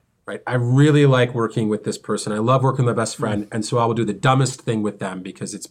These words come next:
Speaker 1: more fun than anything else. Sometimes it's rational motivation about a problem that you have or your friend or your community has and solving it. Sometimes it's an irrational motivation where you're running away from something.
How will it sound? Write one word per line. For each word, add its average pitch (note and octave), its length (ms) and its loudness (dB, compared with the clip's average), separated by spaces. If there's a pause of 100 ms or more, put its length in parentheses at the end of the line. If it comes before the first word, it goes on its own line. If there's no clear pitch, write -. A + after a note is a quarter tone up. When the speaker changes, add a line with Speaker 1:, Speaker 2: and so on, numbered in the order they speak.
(120)
Speaker 1:
more G2+ 220 -10
fun - 220 -12
than F2+ 100 -16
anything F2+ 260 -20
else. F#2+ 220 -20 (640)
Sometimes G#3 680 0
it's - 80 -8
rational C3 480 2
motivation A#2 480 0
about G#2+ 180 0
a F#2+ 60 -6
problem G2+ 480 -4
that F#2+ 160 -12
you F#2 180 -12
have F#2 500 -10 (220)
or A2 180 -2
your G#2 160 0
friend G#2 400 -4
or G2 40 -4
your F#2+ 100 -8
community F#2 520 -10
has - 440 -18 (320)
and G#2 140 -10
solving F#2 380 -12
it. F#2 140 -18 (600)
Sometimes G3+ 680 0
it's D3 140 0
an D3 80 4
irrational A#2+ 640 2
motivation G#2 920 -2 (400)
where A2 200 -4
you're A2+ 200 2
running A#2+ 160 2
away A2 260 0
from F2+ 240 -6
something. - 460 -14